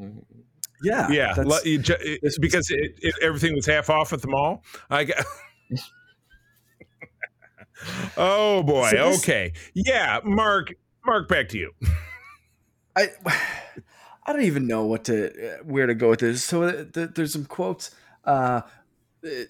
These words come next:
Speaker 1: quote, "We designed a great world. We designed great stuff. We learned," uh, said Del Toro about the project. Um, he was working with screenwriter David S. Goyer on this one.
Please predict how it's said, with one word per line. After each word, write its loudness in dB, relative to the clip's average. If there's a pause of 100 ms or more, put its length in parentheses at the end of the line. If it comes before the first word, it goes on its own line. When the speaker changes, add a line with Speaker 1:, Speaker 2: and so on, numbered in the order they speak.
Speaker 1:
quote, 2
"We 2
designed 2
a 2
great -2
world. 0 (120)
We -2
designed 0
great -2
stuff. 0 (140)
We 0
learned," -2 (460)
uh, 0
said -2 (120)
Del -2
Toro 0 (300)
about -2
the -2
project. -2 (280)
Um, 2
he -2
was -2
working -4 (720)
with -2
screenwriter -2
David -2
S. -6
Goyer 0 (420)
on -2
this -4
one. -4